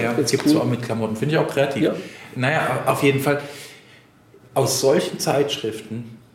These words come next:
Speaker 1: kann man sich immer mega die Sachen rausziehen, weil die einfach schon so alt sind, die Sachen, die da drin sind, dass, dass das heutzutage niemand mehr so shooten würde. Aber es ist trotzdem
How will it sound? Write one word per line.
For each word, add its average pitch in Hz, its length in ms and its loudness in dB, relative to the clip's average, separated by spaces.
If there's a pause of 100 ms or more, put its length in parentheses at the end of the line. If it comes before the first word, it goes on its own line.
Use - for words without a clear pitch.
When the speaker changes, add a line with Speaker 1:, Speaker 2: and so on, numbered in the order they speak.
(1040)
Speaker 1:
kann 120 140 -2
man 120 140 2
sich - 180 -6 (120)
immer 147 520 0
mega 127 640 0
die 110 140 -8
Sachen 110 320 -8
rausziehen, 101 800 -8
weil 110 160 4
die 110 180 0
einfach 117 300 -4
schon 117 200 -2
so 131 300 0
alt 101 240 0
sind, 92 240 -2
die 85 80 -6
Sachen, 98 320 -6
die 101 80 -4
da 95 140 -4
drin 98 260 0
sind, 113 240 -2
dass, 98 100 -6 (100)
dass - 180 -4
das 110 180 -2
heutzutage 127 580 4
niemand 165 480 4
mehr 131 140 4
so 127 180 4
shooten 117 520 0
würde. 95 320 0 (360)
Aber 117 140 2
es 131 140 0
ist - 260 -4
trotzdem 135 540 2